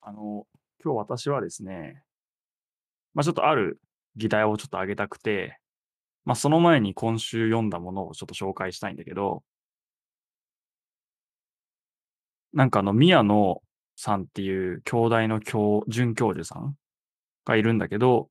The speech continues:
その人が、まあ、講義動画で伝わってしまうプレゼンテーションっていうのを上げてるんだよね。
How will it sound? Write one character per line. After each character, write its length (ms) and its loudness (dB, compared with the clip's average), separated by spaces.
そ 140 0
の 80 4
人 180 2
が、 320 6
ま 100 0
あ、 40 -4
講 260 4
義 100 -6
動 180 6
画 120 0
で 260 -2
伝 100 4
わ 80 4
っ 80 -12
て 100 -6
し 100 -4
ま 140 -2
う 60 -8
プ 120 -2
レ 80 2
ゼ 120 -2
ン 100 -4
テ 140 0
ー 40 0
シ 80 -8
ョ 40 -12
ン 40 -18
っ 80 -20
て 80 -18
い 140 -8
う 40 -10
の 120 -12
を 40 -10
上 80 -12
げ 80 -10
て 100 -12
る 100 -10
ん 40 -14
だ 60 -10
よ 100 -10
ね。 120 -16